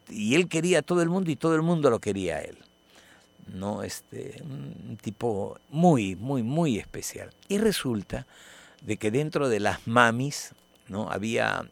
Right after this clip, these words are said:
una mujer que, que me tenía cariño. ¿Por qué? Porque era el hijo de César y, bueno, el hijo de César era, pues, ya, ¿no? Mucho que hablar, mucho que decir.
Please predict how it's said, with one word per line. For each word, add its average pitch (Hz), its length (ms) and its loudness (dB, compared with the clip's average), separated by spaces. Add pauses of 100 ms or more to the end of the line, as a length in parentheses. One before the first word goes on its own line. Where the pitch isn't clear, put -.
una 127 180 -2
mujer 120 460 -2
que, 87 560 -6 (320)
que 113 100 -2
me 123 120 0
tenía 185 280 4
cariño. 160 480 2 (680)
¿Por 131 180 2
qué? 190 180 8
Porque 107 540 -4 (160)
era 117 220 2
el 104 120 0
hijo 123 240 0
de 90 120 2
César 160 560 2
y, 101 180 -6
bueno, 135 380 -6
el 120 80 -6
hijo 120 200 -2
de 113 100 2
César 123 420 -4
era, 117 240 -8
pues, 104 240 -8
ya, 104 200 -2 (340)
¿no? 95 160 -8
Mucho 110 340 -6
que 95 100 -4
hablar, 95 320 -2
mucho 104 240 -10
que 95 80 -6
decir. 85 320 -8